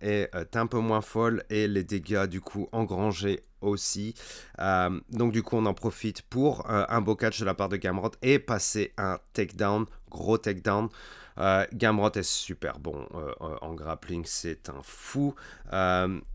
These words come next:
et, euh, bon, bah, quand il se relève, l'Arménien est un peu haletant, euh, à la fin du quatrième round, tant le Polonais a travaillé fort sur lui. Cinquième round qui sera déterminant parce que je pense on rentre à deux deux, euh, dans le cinquième. Euh, gros leg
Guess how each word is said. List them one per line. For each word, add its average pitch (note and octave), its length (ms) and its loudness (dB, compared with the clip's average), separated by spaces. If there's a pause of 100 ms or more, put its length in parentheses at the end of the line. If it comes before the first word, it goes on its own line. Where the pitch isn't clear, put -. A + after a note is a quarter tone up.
(160)
et, G#2 240 6
euh, F2+ 240 4
bon, F2 180 -2
bah, - 120 -4
quand - 200 -8
il - 40 -4
se - 100 -2
relève, G2+ 340 4
l'Arménien G2 460 2
est G2 160 0
un F2+ 80 0
peu A2 260 0
haletant, G2+ 580 0
euh, E2+ 160 0
à F2 80 -2
la F#2 100 0
fin F#2 180 -4
du - 160 -8
quatrième F#2 420 -2
round, A2 300 0 (140)
tant D#3+ 260 6
le A#2 160 4
Polonais A2+ 640 4
a G#2+ 100 2
travaillé G#2 480 0 (140)
fort A2+ 260 0
sur G#2 240 0
lui. E2+ 180 -2 (280)
Cinquième C#3 480 0
round C3+ 200 2
qui A#2+ 120 -6
sera - 200 0
déterminant A2+ 560 2
parce - 140 -6
que G#2 120 0
je F2 100 0
pense C3+ 420 0
on G#2 80 0
rentre G#2+ 280 -2
à F#2 80 2
deux F2 260 2
deux, A2+ 180 2 (180)
euh, F2+ 160 0
dans F#2 180 0
le F#2 60 -2
cinquième. G#2 540 -2 (680)
Euh, F#2 260 4
gros F#2 460 6
leg C3 180 4